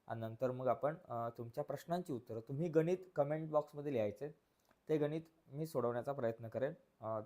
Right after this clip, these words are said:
तुमच्यासमोर. आणि एक लक्षात घ्या गोष्ट, गणित, अ, सांगत असताना, कमेंटमध्ये गणित लिहित असताना गण-, तुमचं नावसुद्धा लिहा, जिल्हा लिहा आणि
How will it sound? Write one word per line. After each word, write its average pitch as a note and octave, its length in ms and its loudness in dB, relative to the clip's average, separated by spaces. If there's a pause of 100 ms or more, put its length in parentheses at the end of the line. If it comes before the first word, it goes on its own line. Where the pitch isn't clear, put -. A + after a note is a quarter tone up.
तुमच्यासमोर. A2 480 -4 (520)
आणि C#3 320 -2
एक D#3+ 200 0
लक्षात D3 300 2
घ्या E3 120 6
गोष्ट, C#3 280 0
गणित, D3+ 720 0
अ, C3 300 2
सांगत C#3 420 2
असताना, A#2+ 280 -4
कमेंटमध्ये C3+ 600 -2
गणित C3 300 0
लिहित C3 220 0
असताना A2+ 340 -6
गण-, A#2 220 -6
तुमचं B2+ 280 -10
नावसुद्धा C3+ 440 0
लिहा, B2 200 -2
जिल्हा A#2+ 300 -2
लिहा A2+ 200 -2
आणि B2 180 -14